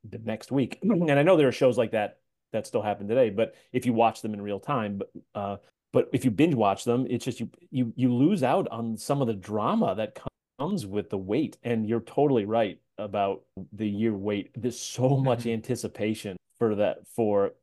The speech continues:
Speaker 1: Endgame. It was just like, "Man, I am so ready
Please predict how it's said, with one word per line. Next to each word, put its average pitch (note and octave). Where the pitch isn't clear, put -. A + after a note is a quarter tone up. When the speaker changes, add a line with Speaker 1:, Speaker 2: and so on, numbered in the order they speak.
Speaker 1:
Endgame. G#2
It A2
was A2+
just B2
like, A2
"Man, A#2+
I A2+
am G2+
so -
ready C3+